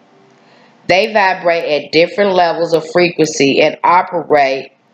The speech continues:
on different continuums or mediums. The Orisha fall into subtle energy categories.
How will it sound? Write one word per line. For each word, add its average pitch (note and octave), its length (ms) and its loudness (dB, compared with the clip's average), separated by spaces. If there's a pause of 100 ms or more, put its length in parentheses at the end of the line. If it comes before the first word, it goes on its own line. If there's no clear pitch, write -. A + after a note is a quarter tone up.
(600)
on E3 300 0
different C#3+ 400 -2
continuums E3+ 1120 -4
or D#3+ 180 2
mediums. E3+ 720 -2 (380)
The D#3+ 80 2
Orisha F3+ 520 0
fall E3+ 360 0
into E3+ 240 -4
subtle E3 560 0
energy G3 440 -2
categories. C3+ 960 -2